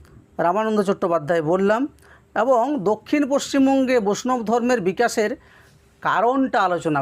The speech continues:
করবে। কেন দক্ষিণ পশ্চিমবঙ্গের বাংলাতে বৈষ্ণব ধর্মের বিকাশ ঘটেছিল, তার কারণগুলো সম্পর্কে ভালোভাবে একটু পড়াশোনা তোমরা করে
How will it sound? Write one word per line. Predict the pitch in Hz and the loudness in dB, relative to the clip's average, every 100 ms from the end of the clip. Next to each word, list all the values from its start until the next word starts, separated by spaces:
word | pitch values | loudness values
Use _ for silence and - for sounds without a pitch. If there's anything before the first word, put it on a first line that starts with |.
| 127 | -4
করবে। | 110 101 - _ _ _ - _ _ _ - | -8 -10 -16 _ _ _ -20 _ _ _ -6
কেন | 202 240 233 320 - - - _ _ _ - _ _ _ _ _ _ _ _ _ _ _ - 160 | -2 0 0 0 -6 -20 -20 _ _ _ -20 _ _ _ _ _ _ _ _ _ _ _ -6 -4
দক্ষিণ | 208 - 262 233 | -4 -2 -2 -2
পশ্চিমবঙ্গের | 233 247 226 226 226 185 220 - _ - - | -2 0 0 2 2 2 0 -2 _ -20 -8
বাংলাতে | 143 180 220 190 - 196 392 - _ _ | -2 0 0 -2 2 0 0 -8 _ _
বৈষ্ণব | 160 214 - 254 254 220 | -2 -2 0 -2 -2 0
ধর্মের | 233 240 214 143 | 0 2 0 -2
বিকাশ | 165 220 151 135 | 0 0 0 -4
ঘটেছিল, | 135 - 117 - | -4 -6 -10 -4
তার | 190 - | -4 -2
কারণগুলো | 151 214 254 247 262 | 0 0 0 -2 -2
সম্পর্কে | 220 180 185 180 160 | -4 -4 -4 -2 0
ভালোভাবে | 156 160 165 247 403 - - - | 0 0 2 0 0 -16 -20 -8
একটু | 165 262 311 | -4 -4 -2
পড়াশোনা | 175 160 - 196 269 | -2 -2 0 -2 0
তোমরা | 190 233 453 - _ _ - | 0 0 -4 -14 _ _ -4
করে | 147 | -2